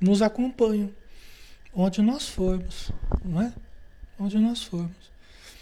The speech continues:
Se você estruturou um céu dentro de você, em torno de você,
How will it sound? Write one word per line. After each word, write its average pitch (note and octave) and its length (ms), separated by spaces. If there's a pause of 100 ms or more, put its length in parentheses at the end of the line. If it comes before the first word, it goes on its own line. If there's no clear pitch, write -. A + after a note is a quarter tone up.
(800)
Se - 140
você D#3+ 300
estruturou F3 680
um C#3+ 180
céu F#3 680
dentro D#3+ 500
de C3+ 100
você, C3 400
em C#3 160
torno E3 560
de C#3+ 120
você, E3+ 480